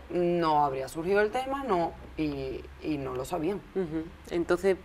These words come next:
Speaker 2: por lo que comentáis, ¿no? En muchos casos, pues, se sufre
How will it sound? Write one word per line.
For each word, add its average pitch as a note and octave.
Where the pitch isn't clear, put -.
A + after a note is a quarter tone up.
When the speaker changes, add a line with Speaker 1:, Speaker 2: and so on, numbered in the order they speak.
Speaker 2:
por F3
lo E3+
que E3+
comentáis, F3+
¿no? G3+
En G3
muchos F#3
casos, G#3
pues, F#3
se F3
sufre F#3+